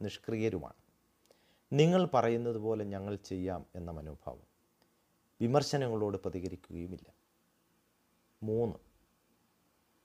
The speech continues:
തുറന്ന മനസ്സോടെയും നിർഭയമായും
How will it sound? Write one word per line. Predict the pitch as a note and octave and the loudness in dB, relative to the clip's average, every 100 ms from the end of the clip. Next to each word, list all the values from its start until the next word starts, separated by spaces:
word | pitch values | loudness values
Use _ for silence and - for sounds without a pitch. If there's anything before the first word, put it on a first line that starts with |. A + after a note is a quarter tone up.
| _ _ D#3 | _ _ 4
തുറന്ന | F3 G3 G3+ | 6 8 6
മനസ്സോടെയും | E3+ C#3 C3 C#3 C3 C3 B2+ - A#2 | 6 4 4 2 4 2 -2 -6 -2
നിർഭയമായും | B2 A#2+ - D3+ D#3 C3+ A2+ G#2+ G2+ | 0 -2 0 4 4 4 2 0 -4